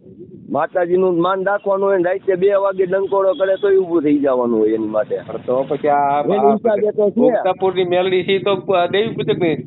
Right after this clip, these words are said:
Speaker 2: તમે સત્તુ ભુવાને જોયા છે? સત્તુ ભુવા દ-, દ-, દરબાર છે,
Speaker 1: હા, હા.
Speaker 2: એ-, એને મેલડી પૂજાય છે, બરાબર? તો જ્યાં બધા દેવી પૂજકો
Speaker 1: હમ.
Speaker 2: જાય છે ત્યાં બધાય.
Speaker 1: હા, હા.
Speaker 2: હા, તો
Speaker 1: જાવ.
Speaker 2: પછી,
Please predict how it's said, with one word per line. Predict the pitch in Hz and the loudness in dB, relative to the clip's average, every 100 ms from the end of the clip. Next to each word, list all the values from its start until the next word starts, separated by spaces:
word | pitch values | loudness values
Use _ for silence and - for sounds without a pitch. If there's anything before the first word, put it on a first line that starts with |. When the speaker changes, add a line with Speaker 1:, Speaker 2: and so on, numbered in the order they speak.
| - - | -12 -8
Speaker 2:
તમે | 156 170 | -2 -2
સત્તુ | 160 170 185 | -2 -2 -2
ભુવાને | 156 185 185 | 0 0 0
જોયા | 170 185 226 | 0 0 0
છે? | 202 160 | -2 -4
સત્તુ | 160 190 | -4 -4
ભુવા | 170 185 | 0 -2
દ-, | 156 156 139 | 0 0 0
દ-, | 131 - | -4 -2
દરબાર | 143 175 175 147 | -2 0 -2 0
છે, | 147 135 - - - - - _ - - | -2 -4 -8 -20 -20 -20 -20 _ -14 -6
Speaker 1:
હા, | 120 147 | -2 -2
હા. | 143 165 160 147 - - | -2 -2 -4 -12 -12 -4
Speaker 2:
એ-, | 151 160 156 | -4 -2 -2
એને | 175 180 | 0 0
મેલડી | 165 180 170 | 0 0 0
પૂજાય | 165 160 151 120 | 0 0 0 0
છે, | |
બરાબર? | 127 165 196 180 | 0 0 0 0
તો | 156 | -2
જ્યાં | 151 165 | 0 -2
બધા | 165 165 | -2 0
દેવી | 165 170 | 0 0
પૂજકો | 170 117 | 0 2
Speaker 1:
હમ. | - | 2
Speaker 2:
જાય | 170 202 | 2 0
છે | 214 170 | -2 -4
ત્યાં | 139 117 | -2 -2
બધાય. | 110 101 - - - - - - - - | -4 -8 -10 -20 -20 -20 -20 -20 -18 -6
Speaker 1:
હા, | 104 | -2
હા. | 143 165 170 202 202 - - - - 113 | -2 -2 -2 -2 -4 -10 -18 -18 -12 -6
Speaker 2:
હા, | 120 | -2
તો | 123 | 2
Speaker 1:
જાવ. | 147 160 | 2 2
Speaker 2:
પછી, | 165 175 | 0 -2